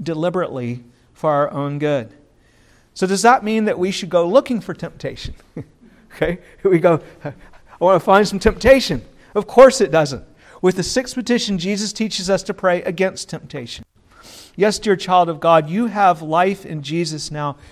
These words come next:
You have fellowship with Him. He has given you a new heart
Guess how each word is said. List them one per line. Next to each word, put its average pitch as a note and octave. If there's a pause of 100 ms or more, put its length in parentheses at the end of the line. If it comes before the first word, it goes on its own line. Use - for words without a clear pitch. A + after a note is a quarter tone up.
(120)
You F3+
have F3+
fellowship D#3+
with C#3
Him. C3+ (680)
He G3
has E3+
given F#3+
you F3+
a D3
new E3+
heart G3